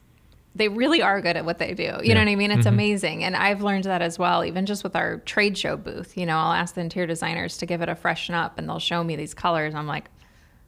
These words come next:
Speaker 1: "Really? Whatever.
Speaker 2: Yeah.
Speaker 1: You know, go
Speaker 2: Yeah.
Speaker 1: ahead. I trust you." And it comes together, and I'm like, "Oh my gosh, how did you envision that?"
Speaker 2: You know, I have a story about that.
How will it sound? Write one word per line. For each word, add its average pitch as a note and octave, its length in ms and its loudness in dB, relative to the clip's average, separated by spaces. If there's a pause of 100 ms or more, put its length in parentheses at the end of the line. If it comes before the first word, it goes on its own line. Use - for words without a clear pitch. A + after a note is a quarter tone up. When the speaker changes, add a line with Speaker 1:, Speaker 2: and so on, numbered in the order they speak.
(120)
Speaker 1:
"Really? A4 500 4 (600)
Whatever. G3+ 520 4
Speaker 2:
Yeah. - 260 -6
Speaker 1:
You A#3 60 6
know, G3+ 160 4
go - 80 4
Speaker 2:
Yeah. C4+ 100 8
Speaker 1:
ahead. C4 280 8
I G#3+ 100 6
trust - 380 0
you." F3 400 2
And F#3 180 0
it F3+ 160 -2
comes A#3 240 0
together, G#3+ 300 2
and E3 100 2
I'm D#3+ 60 -2
like, D#3 180 -4
"Oh F4 140 0
my E3+ 220 2 (120)
gosh, C#4 500 2
how G#3 180 0
did G#4+ 200 -6
you C#4 220 0
envision B3 540 0
that?" - 320 -12 (500)
Speaker 2:
You B2 60 6
know, C3+ 140 8
I B2+ 100 6
have B2 160 8
a G#2 60 4
story A#2+ 260 4
about F#2+ 220 4
that. F#2 240 0